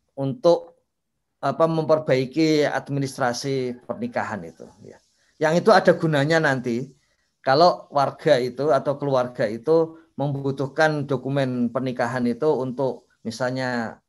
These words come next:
suatu ketika dulu kita pernah harus ada seperti itu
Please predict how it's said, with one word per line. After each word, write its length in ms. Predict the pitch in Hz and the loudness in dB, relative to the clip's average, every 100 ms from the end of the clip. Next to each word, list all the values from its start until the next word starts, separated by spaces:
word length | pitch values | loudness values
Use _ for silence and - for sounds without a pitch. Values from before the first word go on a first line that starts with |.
| _ _ _ _ _ _ | _ _ _ _ _ _
suatu 320 | - 151 151 | -4 -2 0
ketika 400 | 160 170 170 190 | -2 -2 2 4
dulu 240 | 180 175 185 | 4 2 4
kita 240 | 180 165 | 2 2
pernah 480 | - 165 165 139 _ _ _ _ - | 0 -2 -2 -4 _ _ _ _ -2
harus 240 | 135 156 - | 0 0 0
ada 160 | 151 156 | 0 0
seperti 560 | 151 147 147 147 151 | -2 -6 -6 -4 -4
itu 240 | 147 175 | 2 4